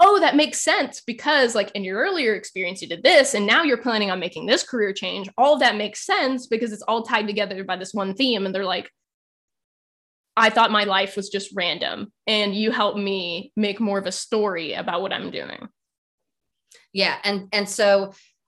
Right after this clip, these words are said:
Speaker 2: I think for anyone listening, accepting isn't about, "Oh my God, I have to accept this horrible thing." Accepting is about,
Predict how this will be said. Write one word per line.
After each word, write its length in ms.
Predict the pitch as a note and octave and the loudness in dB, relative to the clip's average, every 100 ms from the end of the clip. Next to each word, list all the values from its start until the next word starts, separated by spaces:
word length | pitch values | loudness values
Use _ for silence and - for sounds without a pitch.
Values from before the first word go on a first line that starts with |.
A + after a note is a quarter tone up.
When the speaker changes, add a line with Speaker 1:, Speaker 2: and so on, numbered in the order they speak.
| - | -2
Speaker 2:
I 100 | G3+ | -2
think 260 | G3+ G#3+ | 0 -4
for 140 | G#3+ G#3 | -2 -2
anyone 380 | G#3 G3 G3 | 0 0 0
listening, 480 | A3+ A3+ A3 G3 F#3+ | 0 -2 -4 -6 -6
accepting 1040 | F#3 - - G#3+ A#3 - G3+ F3 E3 E3+ _ _ - - | -8 -6 -2 0 0 -4 0 0 0 -8 _ _ -6 2
isn't 320 | A3+ B3+ A#3+ - | 2 2 -2 0
about, 680 | G3 G3 G3 F#3 F#3 F3 - _ _ _ - | 2 4 4 2 2 -2 -6 _ _ _ 2
"Oh 120 | G#3+ | 2
my 200 | G#3 F#3+ | 4 2
God, 400 | F#3+ F#3+ F#3+ F#3 F#3 | 2 2 4 2 0
I 100 | G3 | -2
have 200 | G3+ - | -2 -4
to 60 | |
accept 340 | F3 - G3 - | -8 -4 -6 -4
this 200 | F3+ - | -8 -4
horrible 320 | A3 G3+ E3 | -2 0 -2
thing." 460 | D#3 - A#3 E3 E3+ | -6 -2 0 0 -6
Accepting 580 | F3+ - G#3 G#3 A#3 G#3 | -10 -2 -2 0 -2 0
is 180 | F#3 F3+ | -4 -4
about, 440 | F3 D#3+ E3 - | 0 2 2 -2